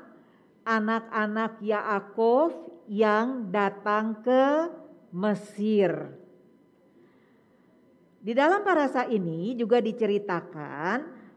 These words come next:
bahwa bangsa Israel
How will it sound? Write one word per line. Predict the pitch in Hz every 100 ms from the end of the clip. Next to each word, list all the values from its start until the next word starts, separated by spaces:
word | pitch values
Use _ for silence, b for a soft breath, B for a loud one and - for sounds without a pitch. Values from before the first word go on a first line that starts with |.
| -
bahwa | 202 208 202 220 226 277 349 - - - B B - _ - _
bangsa | 175 175 269 339 330 339 330
Israel | 277 - 240 220 196 190 208 277 359